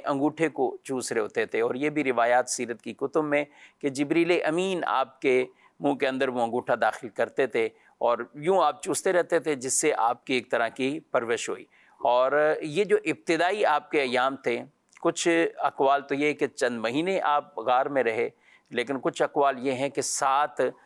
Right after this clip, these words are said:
برس تک، سات سال تک پرورش کا سلسلہ غار میں رہا۔ اور یوں عام بچوں کے اعتبار سے نہیں کہ نارمل بچہ جیسے ایک سال کا، دو سال کا، آپ کو اللہ تبارک و تعالیٰ نے جو قوت طاقت عطا فرمائی کہ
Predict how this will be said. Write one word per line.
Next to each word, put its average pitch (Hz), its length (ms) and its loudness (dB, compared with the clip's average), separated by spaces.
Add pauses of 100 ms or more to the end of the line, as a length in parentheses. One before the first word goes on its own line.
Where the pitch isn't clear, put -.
(220)
برس 143 500 -2
تک، 170 340 -2 (340)
سات 131 280 0
سال 123 300 0
تک - 380 -4
پرورش 127 400 0 (280)
کا 120 100 0
سلسلہ 117 540 0 (100)
غار 113 260 2
میں 104 160 -2
رہا۔ 107 300 0 (500)
اور 120 260 2 (240)
یوں 196 300 0
عام 165 340 2
بچوں 185 400 0
کے 175 140 0
اعتبار 147 360 2
سے 135 160 -2
نہیں 147 260 -2 (360)
کہ 120 120 0
نارمل 147 400 2
بچہ 139 280 0
جیسے 135 340 2
ایک 127 200 0
سال 123 240 2
کا، 117 220 -2
دو 117 140 0
سال 113 280 0
کا، 127 220 2 (500)
آپ 156 340 2
کو 170 80 4
اللہ 151 140 2 (100)
تبارک 131 380 0
و 123 80 2
تعالیٰ 127 320 0
نے 131 120 -4
جو 117 140 -4 (200)
قوت 180 440 0
طاقت 127 320 0
عطا 117 240 0
فرمائی 123 460 -2 (320)
کہ - 100 0